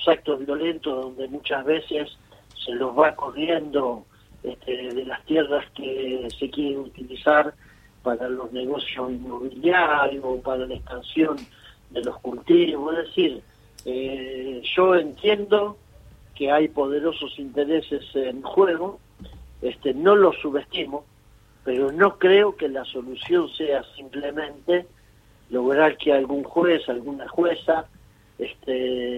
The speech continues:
determine una medida tan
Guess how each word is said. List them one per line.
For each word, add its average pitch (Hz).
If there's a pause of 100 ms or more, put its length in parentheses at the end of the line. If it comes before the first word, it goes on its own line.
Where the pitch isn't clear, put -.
(400)
determine 190 (500)
una 151
medida 160
tan 165